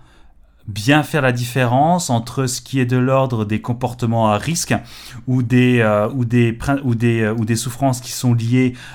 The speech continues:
à de mauvaises relations aux problématiques, euh, fondamentales du cœur.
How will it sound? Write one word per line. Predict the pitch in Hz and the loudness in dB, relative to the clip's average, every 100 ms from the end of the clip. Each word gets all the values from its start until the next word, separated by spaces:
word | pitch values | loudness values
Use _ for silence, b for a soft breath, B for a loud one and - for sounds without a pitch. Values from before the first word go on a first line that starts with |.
| - | -4
à | 107 | -2
de | 104 110 | 2 4
mauvaises | 110 127 131 117 | 6 4 4 2
relations | 117 120 - - 160 175 - - - - B B B B - _ - _ - | 2 2 2 2 -2 -4 -8 -20 -20 -20 B B B B -20 _ -20 _ 2
aux | 151 | 2
problématiques, | - 131 147 143 131 120 - 135 - | 2 0 2 4 2 0 -6 -6 0
euh, | 110 104 101 | 0 2 -2
fondamentales | - 120 107 101 117 | -2 -2 -2 -2 -4
du | 107 | -6
cœur. | - 87 | -10 -12